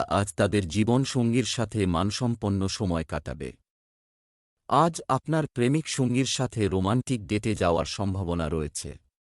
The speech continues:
আজ আপনার শুভ রং সবুজ। আজ আপনার ভাগ্যবান সংখ্যা দুই। আজ পরিস্থিতি আপনাকে যতই উত্তেজিত করুক না কেন, বাড়ির শান্তিভঙ্গ হতে দেবেন না। কখনো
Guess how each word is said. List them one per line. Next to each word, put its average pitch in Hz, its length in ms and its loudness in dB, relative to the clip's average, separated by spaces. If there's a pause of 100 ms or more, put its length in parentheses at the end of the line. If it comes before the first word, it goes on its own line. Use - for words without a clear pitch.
(800)
আজ 156 240 4 (120)
আপনার 139 380 0
শুভ 165 380 0
রং 113 220 2
সবুজ। 87 460 -2 (1300)
আজ 160 240 4 (120)
আপনার 147 400 0
ভাগ্যবান 113 600 0
সংখ্যা 120 440 -4
দুই। 92 240 -2 (260)
আজ 101 300 0
পরিস্থিতি 139 640 -4
আপনাকে 104 460 -4
যতই 98 360 -2
উত্তেজিত 117 600 -2
করুক 110 400 -2
না 85 120 -2
কেন, 90 240 -4 (420)
বাড়ির 101 380 2
শান্তিভঙ্গ 117 760 0
হতে 95 280 -2
দেবেন 76 260 -2
না। 71 180 -6 (1120)
কখনো 175 340 2